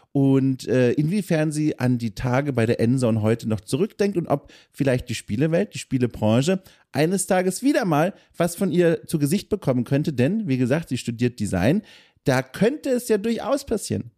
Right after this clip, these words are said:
dass sich ihre Wege und die Wege der Spielebranche irgendwann in Zukunft mal wieder kreuzen werden. Jawohl. Ich hab das sehr genossen. Es war richtig schön. Ich mag diese Reihe wirklich gerne. Okay, cool trifft wieder. Wenn vor allem ja auch so viel passiert ist im Leben meiner Gäste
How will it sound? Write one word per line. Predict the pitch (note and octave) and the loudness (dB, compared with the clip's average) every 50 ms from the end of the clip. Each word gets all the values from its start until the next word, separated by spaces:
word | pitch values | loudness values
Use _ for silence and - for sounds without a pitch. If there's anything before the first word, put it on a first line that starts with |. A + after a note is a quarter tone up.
| - | -2
dass | - D3 D3 | -2 0 0
sich | - C#3+ B2+ - - | 0 -2 -4 -4 -4
ihre | E3+ F#3 G#3+ G3+ G#3 F#3 | -2 -2 0 0 0 2
Wege | F3+ F3+ F3+ F3+ F3+ | 2 2 2 4 2
und | E3+ D3+ | 0 0
die | C#3 C3+ A#2+ | 0 0 0
Wege | C3 C3 B2+ C3+ | 0 0 0 0
der | A#2 A2+ | 0 -2
Spielebranche | - - - C#3+ C3+ D#3 - - - B2 B2 C3 B2+ B2+ C#3 C3 _ _ _ _ - | -4 -2 -4 -2 -2 -2 -4 -4 -2 0 0 2 2 2 -2 -2 _ _ _ _ -2
irgendwann | - F3 F#3 F#3+ F3+ D#3+ D#3 | 0 0 2 2 2 2 2
in | C#3 C3 - | 2 0 -2
Zukunft | - - B2+ - - C3+ C3 B2 - _ _ _ _ - | -2 -4 -4 -2 0 -2 -2 -4 -6 _ _ _ _ 0
mal | A#2 A2+ G#2+ | 0 2 2
wieder | A2+ A2 A#2 A2 A2 A2+ - _ _ _ _ | 2 2 2 2 2 0 -4 _ _ _ _
kreuzen | - - F#2 F#2+ - - - E2+ D2 | -6 -4 -4 -4 -4 -6 -8 -8 -6
werden. | - - - - - _ _ _ _ - | -6 -6 -8 -10 -12 _ _ _ _ -2
Jawohl. | - D#3+ D3+ B2+ F#2+ - - - - - | 0 0 2 2 0 -2 -4 -10 -20 -12
Ich | - | -6
hab | - F3 - | -6 -4 -2
das | - G#3+ F#3+ - | -2 -2 -2 2
sehr | - G#3 A#3+ C4+ | 2 2 2 2
genossen. | C4+ A#3+ A3+ A3 A3 - - | 0 0 2 2 0 0 -2
Es | A3 - - | -6 -2 -2
war | F3+ | 0
richtig | E3 F#3+ A3+ - - A3 - | 0 0 -2 -2 -6 -8 -4
schön. | - G3+ F#3+ F#3 | 0 0 0 0
Ich | F3+ D#3+ | 0 -2
mag | E3+ D#3+ F3 G3 - | -2 0 -2 -2 -2
diese | - G#3 F#3 E3+ E3 C3+ | -4 -4 -2 -2 0 0
Reihe | C#3+ E3 F#3+ G3 E3+ D#3 | 2 2 2 2 2 0
wirklich | G3 - - G3+ F3+ - | -2 -2 -2 -6 -6 -4
gerne. | - D3 D3 D#3+ F3+ G3 E3 | -2 0 0 0 2 0 0
Okay, | C#3 D#3 - D#3 - - | -2 -4 -6 -8 -6 -2
cool | E3 D#3 | -2 -2
trifft | - - D#3 C#3 - - | -2 -4 -8 -8 -6 -4
wieder. | D#3+ E3 E3+ F#3 F3 E3 - - - - | -4 0 0 0 0 -2 -8 -18 -16 -4
Wenn | - D3+ D3 | -4 -2 0
vor | - E3+ - - | 0 -2 -2 0
allem | - C3+ E3 G3 | 0 2 2 2
ja | G3 F3 C3+ | 2 2 2
auch | B2+ C#3+ | 0 0
so | - D#3+ D#3+ | 0 -2 -4
viel | - - F3+ | -2 -2 -6
passiert | E3+ - D3+ C3 - F3+ G3+ G#3 - | -4 -4 -4 -4 0 0 0 0 0
ist | F#3 D#3 | -2 0
im | D#3+ D#3+ | 0 -2
Leben | C#3+ C3+ D3 E3+ F3 F3 | 2 2 2 2 2 2
meiner | D#3+ D3 C#3 C3+ B2+ | 2 2 4 2 2
Gäste | A#2+ B2+ D3 D#3 - - F3 D#3+ | 2 0 0 -2 0 0 -2 -2